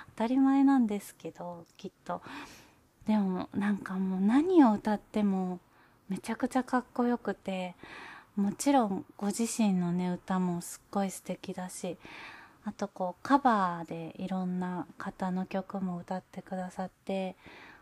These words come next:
本当に聴き惚れてしまいました。<laughs> まあ、すごい贅沢な時間を過ごさせていただいたなと思いました。そう、あと、私、あの、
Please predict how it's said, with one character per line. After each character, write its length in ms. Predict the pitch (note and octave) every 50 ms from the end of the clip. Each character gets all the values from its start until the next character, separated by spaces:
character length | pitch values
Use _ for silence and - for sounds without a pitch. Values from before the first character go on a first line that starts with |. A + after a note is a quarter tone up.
| _ _
本 280 | - - G3 G3+ G#3+ G#3+
当 200 | - - B3 A#3
に 180 | A#3 A#3 A#3 A3+
聴 180 | - - G#3+ -
き 180 | - - A#3
惚 160 | A3+ A#3+ A#3
れ 120 | A3 G#3+ G3+
て 160 | - - G3
し 140 | - - A#3+
ま 220 | A3 G#3 G3+ G3+
い 160 | G3+ F#3+ G3
ま 140 | F#3+ G3+ F#3+
し 180 | F#3 G3 - -
た。 100 | - - - - - - - - -
<laughs> 360 | - - - - - - - G#3+
ま 200 | G#3 G#3+ G#3 G3+
あ、 60 | G3+
す 160 | - - G3+
ご 180 | F#3 G#3+ G#3+ G#3+
い 80 | G#3
贅 240 | G3 - G3 G3+ G3 -
沢 280 | G3+ G3 - - G3+
な 160 | F#3+ F#3 F#3 F#3
時 160 | - F#3+ F#3
間 400 | - - F#3 F#3 F3+ F3+ F3+ F3+
を 80 | F3+ - - - - B3 - - - - - - - -
過 100 | - G3
ご 140 | - - G3
さ 200 | F#3+ - G3 F#3+
せ 160 | - F#3+ F#3
て 180 | - - F3+ F#3
い 40 | -
た 140 | - F#3
だ 160 | F3+ F3+ F3+ F#3
い 80 | F#3
た 160 | - - G3
な 240 | G3+ A3 A3+ A3+ A3
と 300 | - - - F3+ F3 - - - - - - - - - - - - - -
思 240 | G3 F#3 F3+ F3+ F3+
い 80 | F#3 F#3
ま 240 | F#3 F#3 F#3+ F#3+ F#3+
し 100 | - -
た。 280 | - F#3 F3+ F3+ - - _ _ _ _ _ _ _ _ _ _ _ _ _ _ _ _ _ _ _ _ _ _ _ - G#3
そ 220 | A3 - G#3+ G3+
う、 40 | G3+
あ 60 | G3+
と、 340 | - - G3+ G3 G3 G3 G3+ -
私、 420 | A3 A3 - C4 C4 C4 - D4+
あ 140 | D4 C#4+ C#4+
の、 380 | C4+ C4 C4+ C4 C4 C4 -